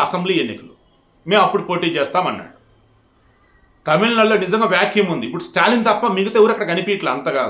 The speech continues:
ఇదిగా ఉన్నోళ్ళు. అన్నా డిఎంకే ముక్క చెక్కలైపోతుంది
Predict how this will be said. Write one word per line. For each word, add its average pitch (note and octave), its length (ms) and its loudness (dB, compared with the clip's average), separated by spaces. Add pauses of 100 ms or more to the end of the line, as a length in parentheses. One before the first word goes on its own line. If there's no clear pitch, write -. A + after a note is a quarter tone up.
(140)
ఇదిగా E3+ 300 0
ఉన్నోళ్ళు. C#3+ 360 -6 (500)
అన్నా F3+ 320 2
డిఎంకే F3+ 320 2
ముక్క C#3+ 180 -8
చెక్కలైపోతుంది E3 720 -2